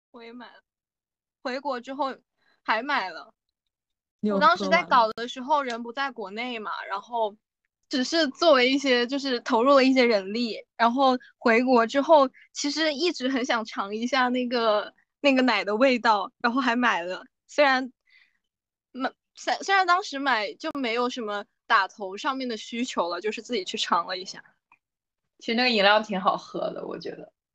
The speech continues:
Speaker 1: 还可以。
Speaker 2: 真果粒还行。
Speaker 3: 小小的广告一下。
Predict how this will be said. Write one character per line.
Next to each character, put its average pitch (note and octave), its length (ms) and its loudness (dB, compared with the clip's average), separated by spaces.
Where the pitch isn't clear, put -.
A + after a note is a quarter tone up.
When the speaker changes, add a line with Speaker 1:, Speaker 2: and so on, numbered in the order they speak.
Speaker 1:
还 C4 200 -2
可 A#3+ 220 -2
以。 A#3 200 -4
Speaker 2:
真 B3+ 80 -10
果 A#3 100 -6
粒 G3+ 180 -6
还 D#3+ 80 -12
行。 - 320 -18
Speaker 3:
小 - 200 0
小 F3 260 4
的 D3+ 280 4
广 D#3+ 280 -2
告 E3+ 180 0
一 - 80 -10
下。 - 280 -20